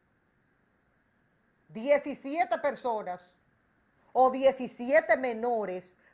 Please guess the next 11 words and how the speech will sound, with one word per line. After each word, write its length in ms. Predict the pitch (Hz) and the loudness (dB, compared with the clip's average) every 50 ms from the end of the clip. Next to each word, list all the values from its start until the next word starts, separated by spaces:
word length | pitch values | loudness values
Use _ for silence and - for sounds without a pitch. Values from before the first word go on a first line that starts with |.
| _ | _
fueron 280 | - 233 247 254 269 285 | 2 4 4 4 4 2
atendidos 760 | 285 269 - 269 233 214 202 254 262 262 208 214 202 208 - _ | 0 0 0 -2 -4 -4 -6 -8 -8 -8 -8 -8 -10 -12 -12 _
en 140 | - 233 233 | -6 -2 0
los 200 | 247 247 247 - | 0 0 0 0
hospitales, 500 | 262 254 254 - 247 247 240 220 220 233 | 0 -2 -2 -4 -4 0 2 2 2 2
es 80 | 226 226 | -2 -4
decir, 160 | 254 233 202 | -6 -8 -6
que 100 | - 220 | -4 -4
hubo 220 | 214 226 214 269 | -4 -2 -2 -2
que 100 | - 254 | -2 -2
trasladarlos 960 | - - 254 247 208 262 262 233 202 185 170 151 139 143 135 135 - - - | -4 -4 -4 -4 -2 -2 -2 -2 -2 -2 -2 -4 -4 -8 -10 -12 -12 -16 -20